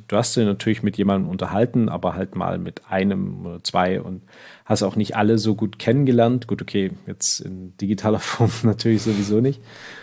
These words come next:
Ähm, aber das war schon, da war schon deutlich mehr Wissensübertragung zwischen den einzelnen Trainern und Trainerinnen gegeben.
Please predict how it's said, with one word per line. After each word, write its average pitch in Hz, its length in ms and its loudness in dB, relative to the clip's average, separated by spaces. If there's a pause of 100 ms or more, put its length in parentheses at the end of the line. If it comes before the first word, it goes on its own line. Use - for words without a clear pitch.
(220)
Ähm, 104 460 0 (1120)
aber 101 720 2 (1400)
das - 160 0
war 113 100 8
schon, 104 400 4 (140)
da 110 120 6
war 110 120 8
schon 110 180 4
deutlich 113 400 2
mehr 104 500 4 (520)
Wissensübertragung 101 1700 2 (500)
zwischen - 340 0
den 90 160 0
einzelnen 95 760 -2 (1200)
Trainern 98 460 0
und 92 140 -2
Trainerinnen 98 760 -2
gegeben. 92 560 -4